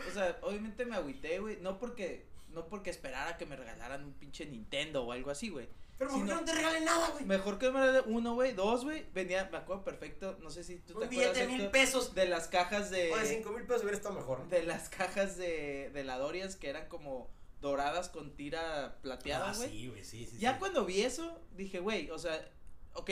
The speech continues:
Speaker 1: ropa, ok, está bien, güey, ropa, pero cuando vi eso, dije, no hay manera, güey, en la que me han regalado algo de ropa que nece-, que me, que me guste, porque, pues, a los ocho años, ¿qué ropa te gusta? Al menos que seas como muy avanzado en ese sentido.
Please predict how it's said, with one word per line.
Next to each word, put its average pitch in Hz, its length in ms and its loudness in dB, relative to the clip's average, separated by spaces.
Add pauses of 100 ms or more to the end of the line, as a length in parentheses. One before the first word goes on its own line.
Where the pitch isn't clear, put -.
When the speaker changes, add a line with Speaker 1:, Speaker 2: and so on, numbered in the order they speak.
(120)
Speaker 1:
ropa, 170 360 2
ok, - 160 -8
está 135 260 -6
bien, 151 220 -2
güey, 120 100 -8
ropa, 139 380 -6
pero 147 140 -2
cuando 151 200 -6
vi 175 220 -2
eso, 226 340 -4
dije, 165 240 -8
no 143 280 -6
hay 170 340 -6
manera, 170 420 2
güey, 139 140 0
en 135 80 -6
la 127 100 -4
que 127 80 -6
me 123 140 -8
han 143 100 -8
regalado 127 460 -2
algo 135 260 -4
de 143 80 -2
ropa 135 420 -6 (680)
que 143 120 -2
nece-, 127 440 -8
que 139 100 -6
me, 123 260 -6
que 135 120 -4
me 123 160 -4
guste, 185 340 0
porque, 143 280 -8
pues, - 140 -16 (220)
a 139 100 -4
los 139 200 -6
ocho - 180 -8
años, 180 200 -10
¿qué 180 120 -4
ropa 170 320 -6
te 143 80 -2
gusta? 147 320 -4
Al 147 80 -6
menos 139 220 -10
que - 100 -12
seas 120 200 -12
como 131 280 -12 (240)
muy 127 140 -6
avanzado 127 400 -6
en 127 80 -6
ese - 160 -10
sentido. 151 400 -12